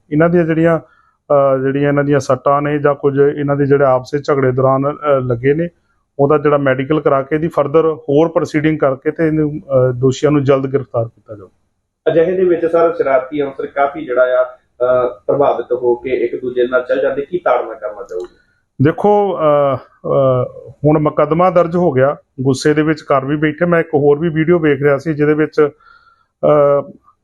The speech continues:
Speaker 1: ਬਾਣੇ ਵਾਲੇ ਨਿਹੰਗ ਸਿੰਘ ਜਿਨ੍ਹਾਂ ਨੇ, ਅਹ, ਮ-, ਮਹਾਰਾਜ ਦੇ ਸਰੂਪ ਦੀ ਬੇਅਦਬੀ ਕੀਤੀ ਆ, ਆਪ ਹੀ ਮਾਫੀਆਂ ਮੰਗ ਰਹੇ ਨੇ।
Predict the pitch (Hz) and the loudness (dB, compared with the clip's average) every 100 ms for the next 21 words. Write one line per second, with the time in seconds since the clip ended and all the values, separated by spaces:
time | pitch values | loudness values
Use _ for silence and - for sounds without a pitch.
0 | 139 131 147 165 175 170 170 175 156 139 | 2 4 4 4 4 4 2 2 0 -2
1 | 151 156 143 151 156 160 139 _ _ _ | -2 0 2 2 2 0 -4 _ _ _
2 | _ - 151 139 131 139 135 127 135 147 | _ 0 2 2 0 -2 0 2 2 2
3 | 156 156 151 - 139 135 135 143 135 123 | 0 0 -2 0 0 0 0 2 2 0
4 | 123 127 120 120 120 139 139 139 151 135 | -2 -6 -8 -6 0 2 2 2 0 0
5 | - 139 127 123 120 117 117 | 0 -2 0 0 -2 -4 -4